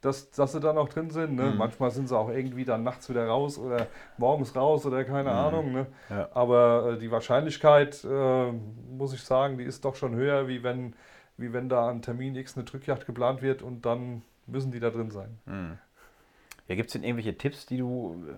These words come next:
Speaker 2: irgendwie kennst, wo, wo man sagen kann, äh, jetzt mal, ähm, abgesehen von der Wärmebilddrohne,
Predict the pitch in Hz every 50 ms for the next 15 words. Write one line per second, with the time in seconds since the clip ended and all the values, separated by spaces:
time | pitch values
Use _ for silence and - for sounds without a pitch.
0 | 85 90 104 113 110 127 123 123 117 117 - 127 127 139 135 - - - 120 120
1 | 113 110 113 113 117 113 107 107 113 113 117 117 117 - 120 117 117 117 - -
2 | 80 110 110 110 110 110 104 107 - - - 107 101 82 69 73 - - - 78
3 | - - - 107 110 110 107 107 - 107 104 98 95 104 104 110 117 113 117 113
4 | - 117 113 117 117 117 117 117